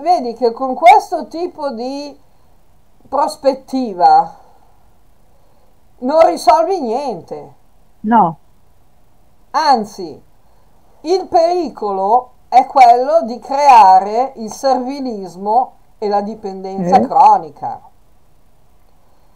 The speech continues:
Speaker 1: L'approfittamento. <laughs> Cioè, c'è tutto, tutto un sottobosco di, di, di, di reaz-, di risultati negativi,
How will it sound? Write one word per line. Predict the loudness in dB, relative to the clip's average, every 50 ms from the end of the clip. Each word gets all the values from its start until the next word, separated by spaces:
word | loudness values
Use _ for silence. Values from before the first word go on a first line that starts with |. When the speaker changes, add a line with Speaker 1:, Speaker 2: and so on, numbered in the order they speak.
| _ _ _ _ _ 0 4 6 6 6 6 4 0 4
Speaker 1:
L'approfittamento. | 4 6 4 4 0 -8 -12 -12 -12 -14 -16 _ _ 6 6 6 6 2 2 2 0 -4 -6 -8 -4 0 0 0 0 0 -2
<laughs> | -4 -4 -2 -2 -2 -2 -2 -2 -2 -2 -2 -2 -4 -4 -4 -4 -6 -14 -20 -20 -20 -20 -20 _ _ -20 -20 -20 -20 -14
Cioè, | 0 4 4 4 4 2 -2 -12 _ _ _
c'è | -4 -4 -4 -2 0
tutto, | 2 2 2 2 2 0 4 4 4 4 4 0 -4
tutto | -4 -4 -2 2 2 2 2 2 -2 -8
un | -12 -14
sottobosco | -4 0 0 0 0 0 -2 -2 -2 0 4 6 8 8 8 6 2 -4 -8 -6 -6 -6
di, | -6 -8 -12 -12 -14 -14 -14 -14
di, | -12 -10 -10 -10 -10 -12 -14 _ _ _ _ _ _ _ _ _ _
di, | -10 -8 -8 -8 -8 -8
di | -8 -8 -4
reaz-, | -2 0 2 2 2 0 -2 -10
di | -12 -10 -10 -10 -10 -12 -14 -18 -20 -20 -20 _ _ _ _ _ _ _ -10 -8
risultati | -8 -6 -6 -8 -8 -10 -12 -8 -4 -2 -2 -2 -4 -6 -8 -6
negativi, | -6 0 2 2 0 0 -2 -8 -8 -8 -10 -12 -14 -14 -14 -14 -16 -16